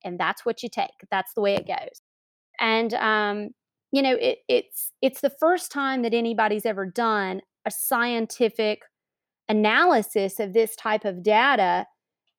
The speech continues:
And of course, I read it, and it's got all of these graphs and statistical analysis in it. But it's so funny that one of the guys who actually wrote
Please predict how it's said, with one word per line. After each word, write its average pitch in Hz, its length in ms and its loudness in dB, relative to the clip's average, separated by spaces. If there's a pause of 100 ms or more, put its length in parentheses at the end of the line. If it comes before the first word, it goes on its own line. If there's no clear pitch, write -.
(140)
And 233 80 0
of 220 80 -4
course, 269 280 4
I 233 80 6
read 226 320 6
it, 190 240 2
and 208 260 -2
it's - 180 -6
got 208 160 2
all 208 140 2
of 202 80 -4
these 208 200 -16
graphs 202 520 0
and 214 100 -8
statistical 202 600 -8
analysis 208 640 -4
in 190 160 -6
it. 190 160 -6 (420)
But 233 280 4 (200)
it's 240 220 2
so 247 140 6
funny 262 340 2
that 226 240 0
one 226 160 0
of 214 40 0
the 220 60 2
guys 214 420 0
who 202 320 -2 (200)
actually 214 320 -4 (540)
wrote 226 400 6